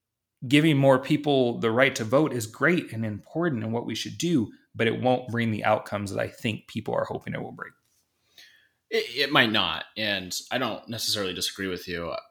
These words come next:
Speaker 2: From where I'm sitting, whether, whatever happens in this recall election, um, passing,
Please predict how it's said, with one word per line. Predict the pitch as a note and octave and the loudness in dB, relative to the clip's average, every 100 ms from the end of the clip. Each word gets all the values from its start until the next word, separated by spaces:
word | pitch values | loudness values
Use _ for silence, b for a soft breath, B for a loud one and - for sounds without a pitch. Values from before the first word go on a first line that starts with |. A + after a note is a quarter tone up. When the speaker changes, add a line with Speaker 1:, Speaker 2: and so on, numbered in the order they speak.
| - | -20
Speaker 2:
From | - A2+ G#2+ G2+ F#2+ D#2+ _ | -8 -4 -2 -2 -4 -10 _
where | G#2+ A2+ G2 | 0 4 4
I'm | A#2 | 2
sitting, | - A2 G#2 G2 | 0 -2 -4 -2
whether, | G#2 G#2 G2+ F2+ - _ - | -4 -2 -4 -6 -12 _ 0
whatever | C#3 E3 C#3 | 4 4 4
happens | - A2 G#2+ A2 F#2+ F2 F#2+ - - | 2 2 0 -4 -6 -8 -10 -10 -10
in | A2 | -6
this | G2 - | -2 -2
recall | G2+ F2 - F2+ D#2+ - | -2 -10 -8 -8 -8 -10
election, | F2+ F2 E2 - C2+ C#2 _ - | -8 -6 -4 -4 -6 -16 _ -8
um, | G2+ F#2 E2 D2+ G2+ - b b b b b _ _ _ _ _ _ - | -4 -4 -4 -8 -14 -20 b b b b b _ _ _ _ _ _ -2
passing, | B2 A#2+ - A2+ G#2 F#2 F2 A2 | 4 4 4 -2 -4 -8 -10 -16